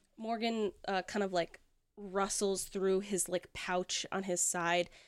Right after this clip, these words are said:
and he says, "First things first, everybody take one of these." And he holds out a fistful of little onyx stones on leather cords that are, like, tied like a necklace and carved with a rune or two.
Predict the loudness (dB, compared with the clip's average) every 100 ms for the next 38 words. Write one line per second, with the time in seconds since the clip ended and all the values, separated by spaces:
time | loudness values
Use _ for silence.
0 | _ -6 -4 -2 -4 4 6 6 4 4
1 | 2 4 6 6 6 6 4 2 0 0
2 | -2 -2 -4 -6 -12 _ -6 -4 0 2
3 | 2 2 0 -2 -4 -2 0 2 2 2
4 | 0 -4 -6 -2 0 0 -2 -4 0 0
5 | -2 -4 -2 -2 0 2 4 4 4 2
6 | 0 -4 -2 0 0 0 -2 -2 0 0
7 | -2 -6 -6 -2 0 -2 -2 -4 -2 -2
8 | -2 -4 -4 -2 -2 -2 -2 -4 -4 -4
9 | -4 -6 -6 -8 -10 -6 -4 -4 -6 -8
10 | -6 -6 -4 -4 -6 -10 -12 -14 -18